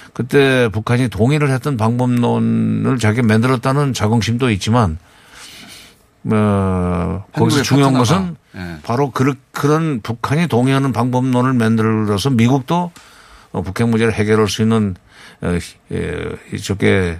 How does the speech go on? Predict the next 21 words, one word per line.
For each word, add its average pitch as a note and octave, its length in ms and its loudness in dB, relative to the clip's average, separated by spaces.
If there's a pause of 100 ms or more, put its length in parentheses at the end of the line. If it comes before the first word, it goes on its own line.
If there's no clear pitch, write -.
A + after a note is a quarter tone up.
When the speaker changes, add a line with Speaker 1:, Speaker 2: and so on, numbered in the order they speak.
(120)
Speaker 1:
그 F2+ 120 -6
힘을 B2+ 340 0
가지게 A2+ 320 0
됐다는 G2+ 600 0 (560)
그 F#2+ 320 -2
경험 B2+ 800 0
속에서 A2 680 2 (380)
이 - 80 -4
북한 G#2+ 280 -4
문제를 A2 300 2
아는 F#2+ 240 2
사람이 G#2 480 0
남쪽에서도 F#2+ 600 0
Speaker 2:
음. A2 60 -2
Speaker 1:
대북정책조정관이 F#2+ 1040 0
한국에서도 G2+ 680 0 (460)
돼야 G#2 160 2
된다는 G#2 340 2
얘기를 G#2 400 -2 (340)
Speaker 2:
그러니까 G#2+ 240 -4
해봤더니. C3 560 0